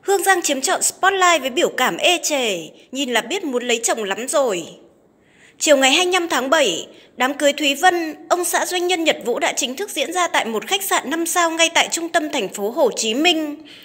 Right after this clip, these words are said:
Đúng như những thông tin trước đó được chia sẻ, đám cưới được diễn ra với số lượng khách mời hạn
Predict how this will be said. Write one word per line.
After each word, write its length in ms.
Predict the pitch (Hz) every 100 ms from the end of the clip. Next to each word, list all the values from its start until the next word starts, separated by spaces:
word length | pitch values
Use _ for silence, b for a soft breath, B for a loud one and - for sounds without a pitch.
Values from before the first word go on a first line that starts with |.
| B
Đúng 180 | 269 285
như 100 | 392
những 240 | 359 349
thông 200 | 359 359
tin 200 | 349 359
trước 180 | 320 415
đó 200 | 277 240
được 220 | 247 302
chia 200 | - 349
sẻ, 420 | 330 330 262 131 - B B B -
đám 200 | 240 269
cưới 180 | 277
được 160 | 262 359
diễn 240 | 226 254
ra 160 | 339 349
với 160 | 294 254
số 200 | 285 233
lượng 220 | 339 -
khách 160 | 403
mời 260 | 359 277 175
hạn 180 | 208